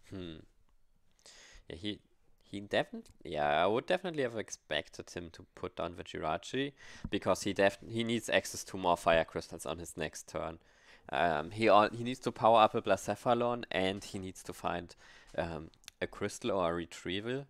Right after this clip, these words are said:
Uh, actually, yeah, he needs to f-, uh, yeah, actually, he needs to find two Crystal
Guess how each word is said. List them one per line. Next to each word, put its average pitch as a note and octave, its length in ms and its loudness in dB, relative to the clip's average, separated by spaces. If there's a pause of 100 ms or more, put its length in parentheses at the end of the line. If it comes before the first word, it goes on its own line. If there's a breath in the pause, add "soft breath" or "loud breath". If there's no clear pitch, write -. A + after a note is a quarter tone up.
(500)
Uh, E2+ 240 -4
actually, B2 460 2
yeah, F#2 80 8
he G2 160 0
needs A2+ 420 -8
to - 80 -18
f-, - 260 -18 (280)
uh, A3 460 -6 (600 soft breath)
yeah, G#2 100 6
actually, B2 240 0
he B2 100 -6
needs A2+ 340 -6
to - 100 -14
find F#2+ 560 4 (100)
two G#2 280 -6
Crystal - 500 -8